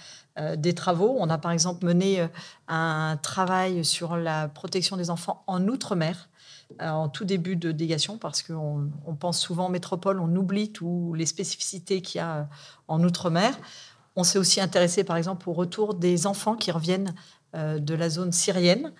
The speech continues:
pour voir comment on les réaccueillait, euh, en France, comment on faisait en sorte qu'ils se réintègrent dans notre pays alors qu'ils ont vécu sur des lieux de combat pendant, euh, euh,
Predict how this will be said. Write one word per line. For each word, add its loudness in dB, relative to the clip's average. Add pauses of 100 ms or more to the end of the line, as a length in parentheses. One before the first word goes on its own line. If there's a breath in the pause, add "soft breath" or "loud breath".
(360 loud breath)
pour -2
voir 2
comment 0
on 2
les 4
réaccueillait, 2
euh, 0
en -2
France, 0
comment 2
on 0
faisait -2
en 2
sorte 2
qu'ils -8
se -2
réintègrent 0
dans -2
notre -2
pays -2
alors 0
qu'ils -6
ont -2
vécu -4
sur -4
des -2
lieux 0
de -2
combat -2 (340 loud breath)
pendant, 0
euh, -2 (460 loud breath)
euh, -12